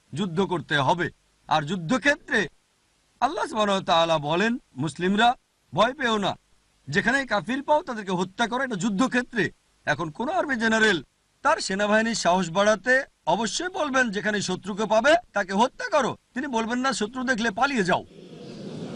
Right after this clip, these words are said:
ধরেন আমেরিকা আর ভিয়েতনামের মধ্যে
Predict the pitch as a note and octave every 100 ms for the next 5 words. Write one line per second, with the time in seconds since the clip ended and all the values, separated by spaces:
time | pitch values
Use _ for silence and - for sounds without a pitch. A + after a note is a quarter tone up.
0 | - - - - - - - - - -
1 | - - - - _ _ _ - F#3 C4
2 | G4 B3+ B3 A#3 A#3 G3+ E3 F#3 A#3 B3+
3 | A3+ G#3 F3+ D#3 F3+ E3